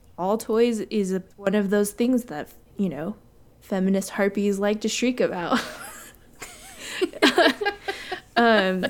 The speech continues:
and I think that in the case of science toys and what we've kind of been talking about, about the way that science is implicated, uh, particularly in the United States, in, like, good citizenship in a way, like, that has some pretty important implications. So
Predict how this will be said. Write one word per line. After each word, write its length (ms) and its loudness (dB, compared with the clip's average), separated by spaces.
and 120 4
I 80 6
think 220 2
that 140 2
in 80 6
the 120 6
case 320 -2
of 100 0
science 500 0
toys 480 0
and 340 0
what 100 2
we've 160 2
kind 160 -2
of 60 4
been 100 2
talking 340 0
about, 200 0
about 200 -4
the 100 -4
way 220 0
that 200 -2
science 760 -8
is 240 0
implicated, 720 2
uh, 420 -2
particularly 400 2
in 40 2
the 60 2
United 300 0
States, 300 -2
in, 120 -2
like, 300 -4
good 300 -2
citizenship 760 -6
in 60 -4
a 60 -4
way, 260 -4
like, 160 0
that 100 0
has 160 0
some 140 0
pretty 220 2
important 400 -2
implications. 960 -6
So 460 2